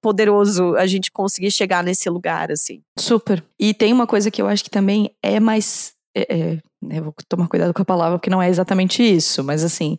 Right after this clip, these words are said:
Speaker 2: é mais fácil aceitar ser cuidada por pessoas de quem a gente também cuida com carinho,
Speaker 1: Aham.
Speaker 2: sabe? E acho que as nossas amigas tão muito nesse lugar, e não que os nossos companheiros não estejam, acho que também é,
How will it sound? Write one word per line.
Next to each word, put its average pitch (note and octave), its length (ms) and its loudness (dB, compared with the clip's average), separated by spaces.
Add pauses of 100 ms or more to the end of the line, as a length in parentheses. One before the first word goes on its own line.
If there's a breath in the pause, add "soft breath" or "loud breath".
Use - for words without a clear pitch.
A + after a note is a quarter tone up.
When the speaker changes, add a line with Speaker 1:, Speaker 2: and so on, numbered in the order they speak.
(140)
Speaker 2:
é G#3 120 4
mais A#3 400 4
fácil G3+ 800 -2 (240)
aceitar G#3 720 2
ser G3 300 0
cuidada F#3 800 0 (100)
por G3+ 140 0
pessoas G3 880 2 (200 soft breath)
de G3 180 -2
quem A3+ 260 0
a G#3+ 60 4
gente G#3 200 2
também G#3 280 4
cuida F3+ 420 2
com E3+ 160 -2
carinho, - 400 -2 (180)
Speaker 1:
Aham. F#3+ 340 2
Speaker 2:
sabe? F#3 600 2
E F#3 720 2
acho - 180 -2
que - 80 -2
as F3 100 2
nossas F#3 300 0
amigas G3 320 2
tão - 120 0
muito F#3+ 240 2
nesse A3 200 2
lugar, A3 220 2
e B3+ 60 4
não B3 160 4
que - 80 0
os C4 80 2
nossos B3 220 2
companheiros A#3+ 400 2
não B3 100 4
estejam, G#3+ 440 2
acho F3+ 120 -2
que F#3+ 100 -8
também G3 400 4
é, G3 240 2